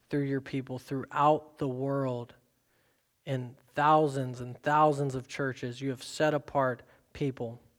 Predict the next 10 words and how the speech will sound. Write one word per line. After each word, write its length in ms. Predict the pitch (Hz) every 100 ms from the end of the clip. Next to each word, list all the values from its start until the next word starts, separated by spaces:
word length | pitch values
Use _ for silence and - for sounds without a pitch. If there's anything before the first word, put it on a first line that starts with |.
| _ _ _ _ _ _ _ _ _ _
to 120 | 139
change 400 | - 147 147 143
this 220 | 131 -
world 380 | 127 123 117 - _ _ _ _ _ _ _ _ _ _
because 300 | 143 143 127
you 60 |
care 300 | 123 - 151
about 240 | 139 131 117
this 200 | 113 -
world. 380 | 120 113 113